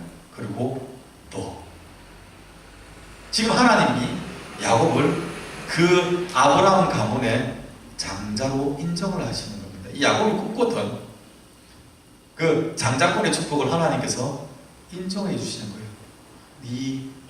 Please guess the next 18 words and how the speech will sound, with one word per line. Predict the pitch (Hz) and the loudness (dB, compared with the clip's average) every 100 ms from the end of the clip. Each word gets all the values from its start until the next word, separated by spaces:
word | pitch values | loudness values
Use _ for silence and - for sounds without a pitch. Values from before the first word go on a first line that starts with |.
| - | -18
조상부터 | 131 123 131 - 104 | -10 -8 -6 -8 -8
믿었던 | 101 95 113 - - | -10 -10 -12 -16 -16
그 | 147 139 | -12 -10
하나님이 | 120 110 101 95 | -8 -8 -8 -12
바로 | 98 98 104 - - | -14 -12 -14 -16 -14
내가 | 101 98 104 | -10 -8 -8
너의 | 107 107 | -6 -6
하나님이 | 101 104 98 95 92 92 - - - | -6 -8 -12 -12 -16 -16 -20 -20 -20
맞다"라고 | 98 98 - 120 101 95 110 123 131 - - - - | -18 -18 -18 -16 -16 -14 -14 -12 -12 -12 -18 -20 -18
말씀한 | 87 87 - - 104 | -12 -6 -6 -6 -12
거죠. | - - - - - - - - - - 101 | -14 -16 -18 -20 -20 -20 -20 -20 -20 -18 -14
은혜죠. | 95 95 - - - - - _ _ _ _ _ - - _ - - _ - - - - - _ _ _ _ _ _ - | -12 -12 -14 -20 -20 -20 -20 _ _ _ _ _ -20 -20 _ -20 -20 _ -20 -20 -20 -20 -20 _ _ _ _ _ _ -4
그 | |
다음에 | 202 240 143 139 - - - - - - - - - - - - - - - - - - | 4 4 4 2 0 -2 -8 -16 -20 -20 -20 -20 -20 -20 -20 -20 -20 -20 -20 -20 -20 -4
하나님께서 | 151 151 - - 113 | 0 2 0 -2 2
놀라운 | 123 147 - | 6 6 6
말씀하시는 | - - 107 104 104 | 4 4 0 0 -4
겁니다. | 101 82 | -4 -6